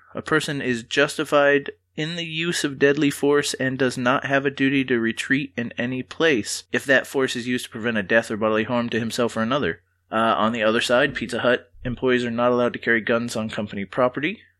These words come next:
include, uh, according to an employee manual. If you observe a weapon on an individual other than a uniformed police officer, push the security panic button. That's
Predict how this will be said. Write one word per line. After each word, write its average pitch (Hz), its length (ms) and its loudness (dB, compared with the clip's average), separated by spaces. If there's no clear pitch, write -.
include, 113 520 2
uh, 110 320 0
according 120 340 2
to 113 160 2
an 110 100 2
employee 107 320 0
manual. 101 520 -2
If 135 260 4
you 135 140 2
observe 135 380 0
a 131 60 0
weapon 139 280 2
on 147 140 0
an 139 100 0
individual 143 560 2
other 135 220 4
than 131 360 -4
a - 80 -2
uniformed 131 460 -2
police 139 220 0
officer, 143 760 2
push 135 240 -2
the 131 80 -4
security 139 520 0
panic 135 400 0
button. 120 560 -2
That's - 380 0